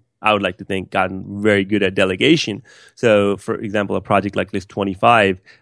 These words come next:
I do not have to spend a lot of time, and because I have the right team in place. Um, same thing for a project like Soliloquy and Envira, uh, you know, or Theme Lab or, you know,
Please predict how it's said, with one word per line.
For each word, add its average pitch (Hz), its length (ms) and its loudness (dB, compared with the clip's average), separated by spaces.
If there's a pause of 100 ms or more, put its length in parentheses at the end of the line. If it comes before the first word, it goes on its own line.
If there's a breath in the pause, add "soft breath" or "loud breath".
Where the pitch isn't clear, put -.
(120)
I 95 220 0
do 104 180 -8
not 107 160 0
have 104 120 -4
to - 60 -20
spend 95 220 -6
a 95 40 -4
lot 90 120 -2
of 90 80 -8
time, 90 260 -6
and 90 140 -6
because 101 320 0
I 95 100 4
have 92 280 -2
the 92 100 -4
right 95 400 0
team 101 240 -2
in 92 120 -8
place. 98 460 -6 (320 loud breath)
Um, 92 420 0
same 104 200 0
thing 98 380 0
for 98 140 -4
a 92 60 0
project 95 340 -2
like 98 140 -8
Soliloquy 98 720 -2
and 92 120 0
Envira, 95 680 2 (320 loud breath)
uh, 92 420 -2
you 104 120 -2
know, 90 200 -2 (260)
or 95 180 0
Theme 98 360 2
Lab 95 460 4
or, 90 400 -2
you 98 140 -6
know, 95 140 -8